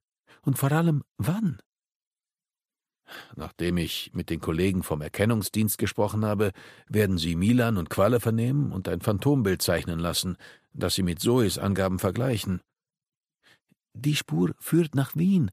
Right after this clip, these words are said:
und dieser ganze Behördenkram mit dem Ausland dauert doch viel zu lange.“ „Ja, ich weiß“, seufzte Pulaski, „aber es hatte keinen Sinn, ihr etwas vorzumachen.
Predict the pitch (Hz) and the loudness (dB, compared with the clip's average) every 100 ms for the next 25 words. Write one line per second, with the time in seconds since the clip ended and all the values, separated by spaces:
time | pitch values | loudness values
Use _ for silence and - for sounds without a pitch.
0 | - - 127 170 160 135 139 185 160 127 | -4 -4 0 2 2 2 2 2 2 2
1 | - 185 202 165 135 123 120 120 120 113 | 2 2 2 0 -2 0 0 2 2 0
2 | - 120 165 - 127 123 143 165 - 131 | 0 0 0 0 0 0 0 2 0 -2
3 | - - 214 165 151 190 190 110 - _ | -4 -4 0 2 2 4 2 0 -6 _
4 | _ _ _ _ _ _ - - 101 110 | _ _ _ _ _ _ -14 -6 -2 -2
5 | 92 - 92 98 95 90 - - _ _ | -4 -8 -8 -6 -6 -4 -4 -6 _ _
6 | _ _ - 98 76 - - - 82 80 | _ _ -6 -4 -4 -6 -8 -6 -2 -2
7 | - 80 - _ _ _ _ _ _ _ | -2 -6 -8 _ _ _ _ _ _ _
8 | 107 104 101 107 95 98 110 113 113 107 | 2 2 2 0 0 0 0 0 0 0
9 | 143 98 101 - 92 87 - 131 - 87 | 0 0 -2 -4 -4 -6 -4 -6 -4 -4
10 | 85 67 78 | -4 -6 -10